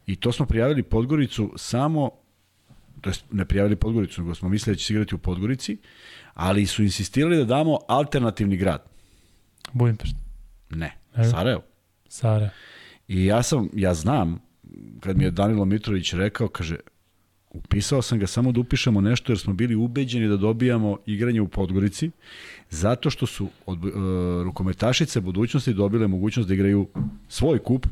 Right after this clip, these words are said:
Speaker 1: pa smo mislili da ćemo i mi." Međutim, ostane domaći grad Sarajevo. Vrlo neprijatno igra-, vrlo neprijatno igrati devedeset devete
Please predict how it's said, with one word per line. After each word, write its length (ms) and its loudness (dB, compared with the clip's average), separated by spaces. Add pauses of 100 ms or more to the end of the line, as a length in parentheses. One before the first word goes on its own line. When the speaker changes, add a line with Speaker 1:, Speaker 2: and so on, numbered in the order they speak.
Speaker 1:
pa 100 -4
smo 160 -6
mislili 280 -2
da 80 2
ćemo 200 0
i 80 2
mi." 160 -2 (160)
Međutim, 420 -4
ostane 300 0
domaći 480 -2
grad 240 -8
Sarajevo. 360 -12 (880)
Vrlo 260 -2
neprijatno 420 2
igra-, 200 2 (260)
vrlo 180 0
neprijatno 460 0
igrati 280 -4
devedeset 400 -2
devete 420 -2